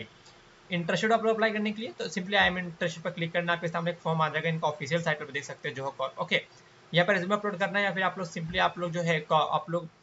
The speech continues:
sign in भी कर सकते हो अगर आपके पास already account है तो। नहीं है तो फिर आपको simply फॉर्म को फिल अप करना होगा, ईमेल आईडी, ईयर ऑफ ग्रेजुएशन को मेंशन कर देना होगा, आपका जो भी year ऑफ ग्रेजुएशन से बिलोंग करते हो।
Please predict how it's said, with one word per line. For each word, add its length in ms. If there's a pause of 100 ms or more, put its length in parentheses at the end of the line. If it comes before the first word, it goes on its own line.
(120)
sign 180
in 140
भी 60
कर 140
सकते 260
हो 40
अगर 60
आपके 140
पास 40
already 240
account 380
है 100
तो। 300
नहीं 140
है 60
तो 120
फिर 80
आपको 140
simply 260
फॉर्म 160
को 60
फिल 140
अप 120
करना 200
होगा, 120
ईमेल 140
आईडी, 240
ईयर 100
ऑफ 60
ग्रेजुएशन 300
को 80
मेंशन 260
कर 100
देना 200
होगा, 140
आपका 200
जो 120
भी 120
year 220
ऑफ 100
ग्रेजुएशन 340
से 80
बिलोंग 240
करते 260
हो। 160